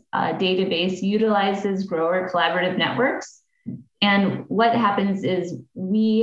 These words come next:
have, um, solicited growers to, uh, provide information to, about agronomic performance and, uh, agronomic input. So what type of fertilizer, what type of irrigation, what type of soil they have,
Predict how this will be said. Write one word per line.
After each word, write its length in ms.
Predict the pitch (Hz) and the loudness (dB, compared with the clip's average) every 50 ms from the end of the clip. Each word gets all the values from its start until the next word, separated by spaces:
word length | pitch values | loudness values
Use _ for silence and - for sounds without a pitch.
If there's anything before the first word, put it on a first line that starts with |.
| 233 | 2
have, 280 | 226 190 190 190 190 - | 2 2 2 2 0 0
um, 580 | - 180 175 170 156 156 156 - - 127 - - _ | 0 0 0 2 0 0 0 0 -2 -4 -6 -12 _
solicited 800 | - - - 214 226 240 240 247 226 233 226 220 220 202 196 - | -10 0 2 4 4 4 4 4 4 4 4 4 2 2 -2 -2
growers 640 | - 214 208 185 185 185 185 185 185 190 185 - - - - | 0 0 2 2 2 2 2 0 0 -2 -4 -6 -10 -10 -6
to, 580 | - 202 185 180 175 170 170 175 185 185 - - _ _ _ _ _ _ _ _ _ _ _ _ - | -2 0 0 0 0 0 -2 -2 -4 -6 -8 -14 _ _ _ _ _ _ _ _ _ _ _ _ -2
uh, 560 | 180 175 170 165 160 156 - 123 - - - - _ _ _ _ _ _ _ _ _ _ _ _ _ _ _ _ _ _ _ _ _ _ _ _ _ - | 0 2 2 2 0 0 0 -2 -4 -4 -8 -14 _ _ _ _ _ _ _ _ _ _ _ _ _ _ _ _ _ _ _ _ _ _ _ _ _ -2
provide 640 | 240 226 196 180 208 190 202 208 226 247 254 220 214 | 0 2 4 4 4 4 6 4 4 4 4 2 0
information 680 | - 208 214 214 233 220 202 185 185 185 - 185 185 185 | 0 2 2 2 2 2 2 0 0 0 0 0 -2 -2
to, 200 | 185 - - - - | -4 -6 -8 -4 -2
about 500 | 185 185 185 170 175 175 165 - - - | -2 0 2 2 2 2 0 -2 -2 -2
agronomic 680 | 180 185 185 208 202 185 185 190 185 185 190 190 - | 0 0 0 0 0 0 -2 -2 -2 -2 -4 -6 -4
performance 800 | _ 208 196 - 170 165 170 175 180 180 185 190 190 185 - - - _ _ _ - - | _ -4 -4 -2 -2 0 0 0 0 0 0 0 0 -2 -6 -10 -20 _ _ _ -6 -2
and, 480 | 190 185 175 170 165 165 156 - - - | 0 2 2 2 2 0 -2 -4 -2 0
uh, 340 | 185 180 165 151 151 139 - | 2 2 4 2 2 0 0
agronomic 540 | - 180 185 180 175 170 160 165 165 - - | 0 0 2 2 0 0 0 0 -2 -2 -2
input. 420 | 196 202 214 214 254 240 214 - - | 0 0 2 2 2 2 0 0 0
So 160 | - 170 160 | 0 0 0
what 120 | 160 - | 0 -2
type 200 | - - 190 190 | -2 -2 -2 0
of 160 | 208 196 196 196 | 0 -2 0 0
fertilizer, 640 | 196 185 180 175 165 165 160 160 160 165 156 156 | 0 0 2 2 2 2 0 0 0 0 0 0
what 140 | 151 160 160 | 0 -2 -2
type 200 | - 175 180 196 | -2 -2 0 0
of 80 | 180 - | 0 0
irrigation, 840 | - 190 190 190 185 190 180 170 175 180 - - 170 160 160 160 | 2 2 2 2 2 0 0 0 0 -2 -2 0 0 0 0 0
what 140 | 160 156 156 | 0 -2 -2
type 220 | - 196 - - | -2 -4 -2 -2
of 100 | 196 196 | -2 -2
soil 400 | 220 - 208 190 180 180 175 175 | -2 0 0 2 4 4 2 2
they 140 | 170 - 180 | 2 0 0
have, 400 | 180 180 - - - 160 165 - | 0 2 2 2 2 0 -2 -4